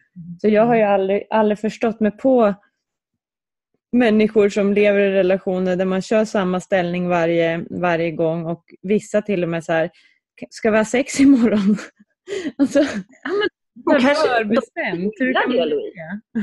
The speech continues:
Speaker 2: Ja, man kanske tycker det är <laughs> urhärligt, liksom.
Speaker 1: Ja, och jag dömer inte det. Men, men
Speaker 2: Nej,
Speaker 1: för
Speaker 2: nej.
Speaker 1: mig skulle det inte funka. Jag, jag, jag, skulle jag bestämma så här, "Imorgon har vi sex", då sk-,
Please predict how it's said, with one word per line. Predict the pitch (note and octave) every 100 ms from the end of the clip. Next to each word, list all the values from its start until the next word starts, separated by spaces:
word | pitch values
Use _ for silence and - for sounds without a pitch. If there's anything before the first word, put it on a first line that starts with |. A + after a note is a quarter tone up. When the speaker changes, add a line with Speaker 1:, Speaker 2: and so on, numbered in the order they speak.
| G3 - _ _ _ _ _ _ _
Speaker 2:
Ja, | E4+
man | F#4 F#4+
kanske | - F4 E4
tycker | D4+ D4+ F3
det | F#3+
är |
<laughs> | - A#3+ A#3+ C#4
urhärligt, | D3 E3 A3+ E4+ F#4 - - -
liksom. | - - A#3+
Speaker 1:
Ja, | A#3+
och | B3+ B3+
jag | B3+ A3+
dömer | E4 E4+ A#3 E3+
inte | D#3 D#3+ D3+ D3+ -
det. | E3 C3+ B2 -
Men, | G#3+ G#3+
men | A3
Speaker 2:
Nej, | B3+ -
Speaker 1:
för | -
Speaker 2:
nej. | D4
Speaker 1:
mig | C#4+ -
skulle | - G#3+ F#3+
det | F#3+
inte | F#3 F#3+ E3+ - F3
funka. | F3+ F3+ F#3+ A3
Jag, | F#3+ F#3+
jag, | F#3+ G#3 G3+ G3 - - _
jag, | - G3+ -
skulle | - A3+ G#3 G#3
jag | A#3 G#3
bestämma | G#3+ - F#3 F3+ F3 F3 - _ _ _
så | F#3
här, | F3+ -
"Imorgon | A3 G#3+ G#3
har | F#3+
vi | F3 F#3
sex", | - E3+ -
då | -
sk-, | G3 _